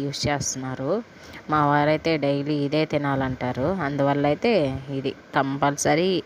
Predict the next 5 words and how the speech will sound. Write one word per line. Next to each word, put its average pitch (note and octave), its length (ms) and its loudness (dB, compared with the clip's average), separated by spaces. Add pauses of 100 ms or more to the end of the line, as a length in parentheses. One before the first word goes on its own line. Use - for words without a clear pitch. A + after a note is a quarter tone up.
(180)
ఏదో D3 200 4 (100)
ఒకటి F3 260 -4 (120)
చేయాలి. C3+ 480 0 (1300)
ఆ, D3 40 4 (580)
అందులో D#3+ 340 4